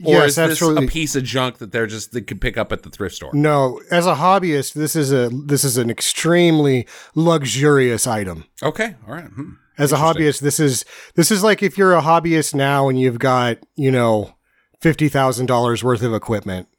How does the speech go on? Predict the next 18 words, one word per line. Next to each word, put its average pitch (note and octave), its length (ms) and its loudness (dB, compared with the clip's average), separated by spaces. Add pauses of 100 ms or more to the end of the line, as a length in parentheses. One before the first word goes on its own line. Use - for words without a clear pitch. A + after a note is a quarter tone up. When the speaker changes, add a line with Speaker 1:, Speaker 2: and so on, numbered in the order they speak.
(100)
Speaker 1:
Okay. D3 160 -6
Speaker 2:
to C#3+ 60 0
make A#2 260 0
your A2 300 -2
home B2 240 0
movies. G2+ 420 -4
That's, B2 340 -4 (360)
that's F#3 240 0
the A#3 100 2
level F3+ 480 4
of D3+ 160 0
home D3+ 240 4
movies C3+ 440 2
that B2+ 120 0
they're C3 160 2
making. B2 380 0
This D#3 240 2
is D#3+ 340 2